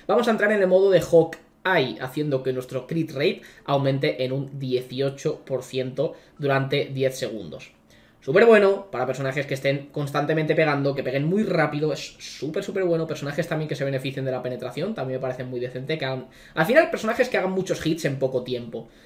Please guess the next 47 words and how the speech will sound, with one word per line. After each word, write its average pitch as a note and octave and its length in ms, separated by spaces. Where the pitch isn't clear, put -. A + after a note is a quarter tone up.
Me E3 140
gusta F#3 260
mucho, A#3+ 460
insisto, E3+ 440
le E3 80
viene C#3 160
bien C#3 140
a C3 60
cualquier B2+ 260
personaje, F#3+ 640
pero G#3+ 500
no C#3 320
le C3+ 160
llega C#3+ 220
a C3 40
los B2 200
pies, - 640
no D3 120
le C#3+ 100
llega D3 300
a B2+ 60
la B2+ 180
so-, C#3 400
a B2 60
la B2 120
so-, - 200
a - 20
la C3 120
suela G3+ 160
de E3 60
los C3+ 80
zapatos, C3 360
a D3 100
la E3 80
mejor F3+ 240
carta C3+ 220
del B2 80
juego A#2 240
para B2 180
mí. A#2 200
El F3+ 180
Gnomo. D#3 300
Incrementa A#3+ 460
el A3 40
daño G#3 200
causado, F3 720
eh, C#3 460